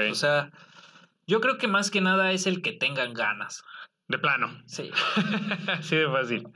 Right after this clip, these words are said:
Speaker 1: Sí, o sea,
Speaker 2: Ok.
Speaker 1: el,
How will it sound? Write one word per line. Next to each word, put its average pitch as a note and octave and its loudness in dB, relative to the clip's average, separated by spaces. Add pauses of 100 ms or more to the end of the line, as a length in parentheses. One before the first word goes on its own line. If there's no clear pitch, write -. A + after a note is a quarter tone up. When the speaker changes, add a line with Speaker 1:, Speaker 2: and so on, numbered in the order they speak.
(160)
Speaker 1:
Sí, A#3 2
o E3+ 2
sea, E3 2
Speaker 2:
Ok. G#2+ -8 (1600)
Speaker 1:
el, E3 -2